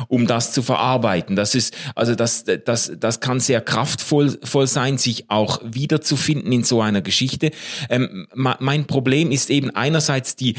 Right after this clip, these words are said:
die fehlende Sensibilität oft gegenüber dem, was ein Kind in bestimmten Altersgruppen verarbeiten kann und andererseits auch die Problematik, die, die du hast bei biblischen Erzählungen, da werden ja...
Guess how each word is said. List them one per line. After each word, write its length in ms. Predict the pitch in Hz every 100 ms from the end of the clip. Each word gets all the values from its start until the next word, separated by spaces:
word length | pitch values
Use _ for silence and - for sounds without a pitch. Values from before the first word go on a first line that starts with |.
| - - -
die 360 | 127 120 120 - _ _ _ _ -
fehlende 580 | - 151 175 156 135 120
Sensibilität 960 | 131 127 117 107 110 107 131 156 -
oft 280 | 156 175 -
gegenüber 560 | 143 120 117 123 113 113
dem, 360 | 120 139 160
was 300 | - 120 117
ein 180 | 104 113
Kind 340 | - 135 151 -
in 220 | 120 117
bestimmten 500 | 107 - 131 - 113
Altersgruppen 1300 | 92 113 117 120 - - - - - - 127 - 110
verarbeiten 720 | - - 95 104 143 - -
kann 300 | - 147 165 - - 139 135
und 100 | -
andererseits 640 | 123 151 170 165 151 151
auch 220 | 120 131
die 140 | - 131
Problematik, 880 | - 120 120 117 110 139 147 -
die, 280 | - 139 117
die 160 | 123 131
du 160 | 120
hast 300 | 120 143 -
bei 100 | 127
biblischen 540 | 117 139 170 160 - 147
Erzählungen, 640 | 104 - 113 110 143 147
da 220 | 123 110 95
werden 460 | 95 127 147 170
ja... 320 | 120 107 120